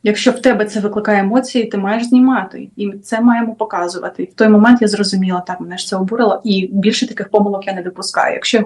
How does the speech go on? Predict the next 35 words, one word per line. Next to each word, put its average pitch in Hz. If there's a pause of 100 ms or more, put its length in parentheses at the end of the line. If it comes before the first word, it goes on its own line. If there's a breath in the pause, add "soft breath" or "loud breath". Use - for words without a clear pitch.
хочу 196 (460 loud breath)
поставити 190
певне 196
запитання, 214
я 190
обов'язково 190
його 190
поставлю. 185
Якщо 175
мене 185
щось 190
розлютило, 208
обурило, 190
роздратувало, 185 (360 loud breath)
або 196
я 196
відчуваю, 190
що 175 (200)
глядача 202
цікавить 180
це 196
питання, 185 (120)
але 196
воно 185
незручне 208 (680)
для 202
певної 202
посадової 202
особи, 185
навіть 180
вищого 185
рівня, 175
це 190
потрібно 180
робити". -